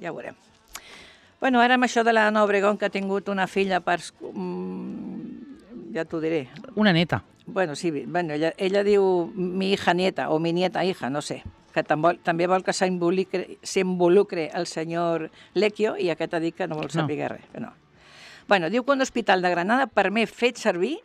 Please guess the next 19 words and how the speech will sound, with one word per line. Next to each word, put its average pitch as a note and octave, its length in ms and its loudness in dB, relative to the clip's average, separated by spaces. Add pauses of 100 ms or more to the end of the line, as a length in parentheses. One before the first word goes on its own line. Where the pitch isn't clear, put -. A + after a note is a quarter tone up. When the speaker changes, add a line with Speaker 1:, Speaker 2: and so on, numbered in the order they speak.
(140)
Speaker 1:
semen F#3+ 520 0
de D#3+ 100 0
parelles G3+ 480 0
mortes A#3+ 380 0
per F3+ 180 2
tenir E3 280 -4
fills. - 400 -16 (360)
La F#3 160 0
llei C#4 440 2
estableix F#3 600 0
que - 100 -8
és E3+ 140 -6
possible D#3+ 480 -2
si F3 160 -4
s'autoritza F3 640 -2
prèviament A3+ 560 0
davant F#3 320 2
de G3 100 4
notari G#3+ 440 0